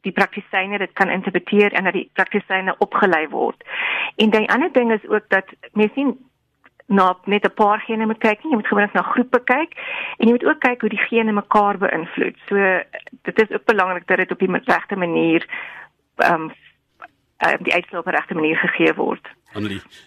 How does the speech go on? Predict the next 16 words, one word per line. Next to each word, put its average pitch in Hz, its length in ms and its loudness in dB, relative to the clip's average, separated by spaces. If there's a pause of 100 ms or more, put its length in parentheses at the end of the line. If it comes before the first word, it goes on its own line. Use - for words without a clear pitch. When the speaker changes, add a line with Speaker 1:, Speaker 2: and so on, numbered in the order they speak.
Speaker 2:
ek 107 160 -8
sit 117 160 -8
nou 120 80 -4
en 104 80 -6
dink 104 240 -6
hier 104 80 -8
so, 107 160 -6
Martlies, 101 560 -8
jy 101 160 -6
weet, 98 160 -8
nuwejaarsvoornemens, 107 1120 -4
dan 104 80 -4
maak 90 240 -6
jy 123 60 -4
mos 107 160 -6
altyd 117 180 -8